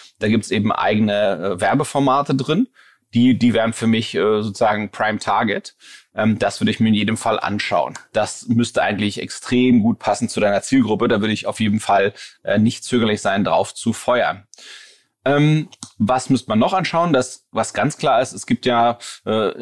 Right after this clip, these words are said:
im Internet jenseits der großen Plattformen immer noch im, im, im, im World Wide Web, also im ganz normalen klassischen Internet,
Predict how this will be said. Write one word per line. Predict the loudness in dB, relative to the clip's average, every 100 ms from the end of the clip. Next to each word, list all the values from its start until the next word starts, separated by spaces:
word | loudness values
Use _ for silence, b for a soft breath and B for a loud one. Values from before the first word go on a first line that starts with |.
| -8
im | -4
Internet | -2 0 2 0 -2
jenseits | -2 2 4 2 0
der | -4
großen | -2 -2 -2 -4
Plattformen | -8 -6 0 2 2
immer | 2 4
noch | 2 0
im, | -4 -4
im, | -2 -2
im, | -2 -2 -2
im | -2 -2 -4 -8 -14 -12 -14 -14 -12
World | -8 -2 0 0
Wide | 2 0 0
Web, | -4 -2
also | -8 -8
im | -6
ganz | -4 -2
normalen | -2 0 -2
klassischen | -2 -4 -4 -4
Internet, | -2 0 0 0 -2